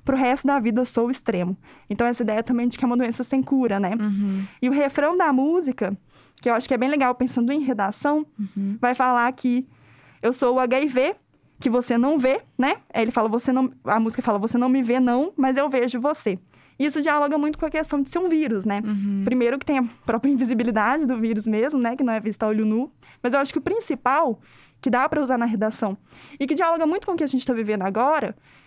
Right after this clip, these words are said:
Speaker 1: é o fato de que a pessoa pode estar infectada e não saber, né?
Speaker 2: Uhum.
Speaker 1: Ela pode estar infectada, ela pode passar pra outras pessoas e não saber.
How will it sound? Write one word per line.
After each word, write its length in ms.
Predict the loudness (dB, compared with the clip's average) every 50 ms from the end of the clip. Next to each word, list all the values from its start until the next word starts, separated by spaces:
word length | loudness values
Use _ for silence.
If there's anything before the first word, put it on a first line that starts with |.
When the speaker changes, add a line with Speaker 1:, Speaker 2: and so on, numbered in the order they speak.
| _ -6 -2
Speaker 1:
é 100 | -2 0
o 60 | 0
fato 340 | 2 2 0 0 0 0 -2
de 160 | -2 -2 -4
que 220 | -4 -2 -2 -2
a 60 | 0 0
pessoa 280 | -2 -2 0 0 -2
pode 220 | 0 0 -2 -2 -2
estar 160 | -2 -2 -2
infectada 640 | -2 -2 -4 -6 -2 0 0 2 2 0 0 -4 -6 -10 _ _ _ -4 0
e 80 | 0
não 160 | 2 2 0
saber, 420 | 0 0 0 2 2 2 0 0 -4 -8 _ -6
né? 220 | -4 -2 -2 -2 0
Speaker 2:
Uhum. 300 | 0 0 0 -2 -2 -2
Speaker 1:
Ela 160 | 0 0 0
pode 220 | 2 0 0 -2 0
estar 100 | -2 -4
infectada, 540 | -2 -2 -4 -2 0 0 2 2 2 0 0
ela 120 | 0 -2
pode 280 | -2 -2 -4 -4 -6 -8
passar 200 | -6 -4 -4 -4
pra 120 | -4 -4
outras 200 | -4 -4 -4 -2
pessoas 640 | -2 -4 -2 0 0 0 2 2 0 -2 -4 -8 -14 _ _ -2
e 60 | 0
não 160 | 0 0 0
saber. 400 | 0 0 2 2 2 0 -2